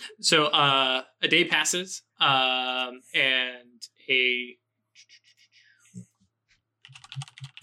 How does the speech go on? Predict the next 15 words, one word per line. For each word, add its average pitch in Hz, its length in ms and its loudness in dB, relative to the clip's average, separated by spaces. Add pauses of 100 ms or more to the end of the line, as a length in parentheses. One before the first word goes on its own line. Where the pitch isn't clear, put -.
(1900)
you 202 140 -8
look - 180 -8
at - 120 -16
the - 80 -20
right, 135 160 -10 (560)
right 220 340 2
person. 135 320 -6 (3500)
Yeah. 147 120 -2 (240)
Okay. - 180 -4 (440)
<clears throat> 180 280 4 (800)
So 160 160 4
there 156 220 4
is 180 140 2
a 175 80 2
knock 170 260 0